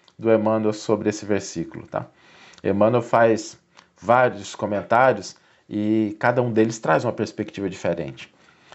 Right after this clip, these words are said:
Esse de hoje nos diz o seguinte: O cântico das legiões angélicas na noite divina expressa o programa do Pai acerca do apostolado que se reservaria ao Mestre nascente.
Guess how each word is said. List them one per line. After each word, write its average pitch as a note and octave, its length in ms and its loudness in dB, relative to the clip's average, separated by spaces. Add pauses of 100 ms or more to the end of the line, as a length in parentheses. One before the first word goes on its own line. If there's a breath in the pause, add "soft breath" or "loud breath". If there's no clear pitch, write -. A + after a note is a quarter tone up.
Esse E3+ 280 2
de C3+ 140 -2
hoje C3+ 240 2
nos B2 180 -4
diz A2 160 -2
o G#2+ 60 -8
seguinte: - 560 -14 (960 loud breath)
O F3+ 100 6
cântico G#3+ 560 2
das D3+ 240 6
legiões B2+ 480 -2
angélicas A2 880 2
na G#2+ 180 -4
noite C#3+ 380 0
divina A2 640 -4
expressa G3 800 0
o F#3 60 0
programa F3+ 640 2
do F3+ 100 -4
Pai B2+ 360 4
acerca B2 440 -2
do A2+ 80 0
apostolado A2+ 880 2
que C3+ 140 -10
se C3 180 -8
reservaria D#3 720 2
ao B2 100 6
Mestre A2 560 -2
nascente. A2 680 -10